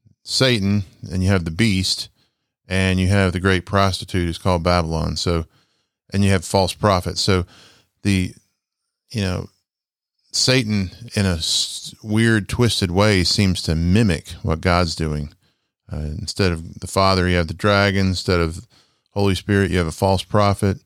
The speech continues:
Uh, and s-, instead of the Son, you have the beast, I guess. But,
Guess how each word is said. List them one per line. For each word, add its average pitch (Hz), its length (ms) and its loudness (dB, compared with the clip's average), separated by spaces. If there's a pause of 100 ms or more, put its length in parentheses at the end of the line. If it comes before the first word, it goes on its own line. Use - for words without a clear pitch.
(680)
Uh, 78 240 -4
and 78 180 -6
s-, - 260 -10 (160)
instead 95 340 -2
of 87 80 -2
the 82 220 -4 (160)
Son, 95 420 0
you 90 80 2
have 92 140 2
the 82 40 -4
beast, 90 300 0
I 87 40 2
guess. 90 220 0
But, - 200 -8